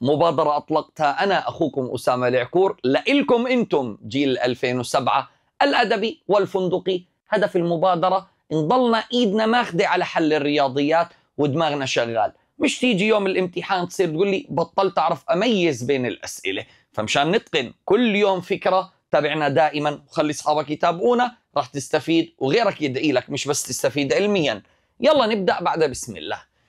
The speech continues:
إذا كان يو اقترانا قابلا للاشتقاق وكان يو برايم للخمسة، معطيني جوابه سالب ستة، ومعطيني إنه يو الخمسة جوابه يساوي سالب ثلاث، وطالب جد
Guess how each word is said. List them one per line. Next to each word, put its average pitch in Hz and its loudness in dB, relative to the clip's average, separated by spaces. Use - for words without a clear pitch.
إذا 220 2
كان 240 0
يو 220 0
اقترانا 202 0
قابلا 190 0
للاشتقاق 170 -4
وكان 175 0
يو 165 0
برايم 185 0
للخمسة، 160 -2
معطيني 160 0
جوابه 131 0
سالب 160 0
ستة، 185 -2
ومعطيني 190 0
إنه 170 2
يو 190 2
الخمسة 160 0
جوابه 104 0
يساوي 147 0
سالب 127 0
ثلاث، 214 2
وطالب 190 2
جد 220 -2